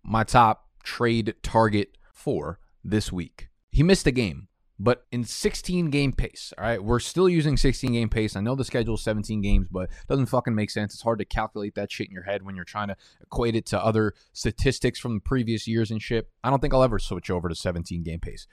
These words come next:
But T Higgins right now, sixteen game pace of a hundred and thirty-eight targets and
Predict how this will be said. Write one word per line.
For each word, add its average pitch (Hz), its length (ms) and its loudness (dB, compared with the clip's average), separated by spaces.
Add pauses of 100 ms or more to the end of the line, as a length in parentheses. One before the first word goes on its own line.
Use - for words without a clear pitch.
(300)
But 139 240 10 (240)
T 165 180 4
Higgins 143 260 6
right 131 160 6
now, 113 240 0
sixteen 143 460 -2
game 131 160 0
pace 120 240 2
of 107 120 -6
a 107 60 -2
hundred 143 340 0
and 151 140 -4
thirty-eight 123 380 2
targets 127 360 0
and 107 140 -8